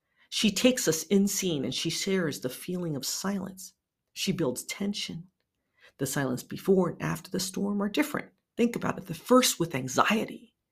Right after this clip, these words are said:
the second with peace. The three beats without conjunctions hit the reader with feelings that we know, emptiness and fear and doubt. It's pleasing to listen to, the soft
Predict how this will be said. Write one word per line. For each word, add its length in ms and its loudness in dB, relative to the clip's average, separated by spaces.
the 80 -14
second 420 -6
with 140 -14
peace. 460 -12
The 80 8
three 280 8
beats 380 6
without 340 4
conjunctions 560 2
hit 160 4
the 100 4
reader 540 0
with 140 2
feelings 380 2
that 160 -4
we 120 -2
know, 440 0
emptiness 520 -4
and 100 -16
fear 320 -6
and 120 -16
doubt. 300 -8
It's 200 -2
pleasing 380 2
to 100 -8
listen 300 4
to, 220 0
the 120 -2
soft 360 0